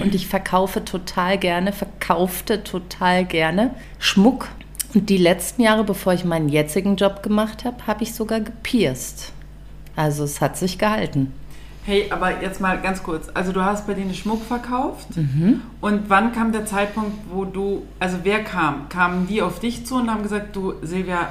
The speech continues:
Speaker 2: weißt du was, du siehst aus, als würdest du richtig gut piercen können"? Oder hattest du plötzlich den Drang, den Schmuck, den du verkaufst, durch irgendwelche Körperteile zu jagen?
Speaker 1: Nee, ich musste schon dazu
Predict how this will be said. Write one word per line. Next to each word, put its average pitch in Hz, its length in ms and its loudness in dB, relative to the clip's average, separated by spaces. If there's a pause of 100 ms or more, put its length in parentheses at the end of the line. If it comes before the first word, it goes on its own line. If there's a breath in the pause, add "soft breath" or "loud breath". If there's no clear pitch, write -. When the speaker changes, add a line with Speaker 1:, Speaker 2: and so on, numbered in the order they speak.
Speaker 2:
weißt 160 240 -4
du - 40 -10
was, 175 260 -4
du 165 100 -6
siehst 160 340 -6
aus, 156 240 0
als - 160 -6
würdest 156 240 -4
du 160 60 -6
richtig 151 420 -4
gut 196 160 -2
piercen 208 360 0
können"? 220 260 -2 (360 loud breath)
Oder 202 280 4
hattest 185 240 -4
du 202 40 -6
plötzlich - 360 -6
den 170 160 -4
Drang, 180 320 -2
den 180 120 -4
Schmuck, 190 300 -4
den 180 140 -2
du 165 80 -6
verkaufst, 180 600 -4
durch 180 360 -2
irgendwelche 185 400 -2
Körperteile 208 600 -2
zu - 140 -8
jagen? 139 640 -4
Speaker 1:
Nee, 185 220 10
ich 185 100 2
musste 196 300 4
schon 190 240 2
dazu 175 320 2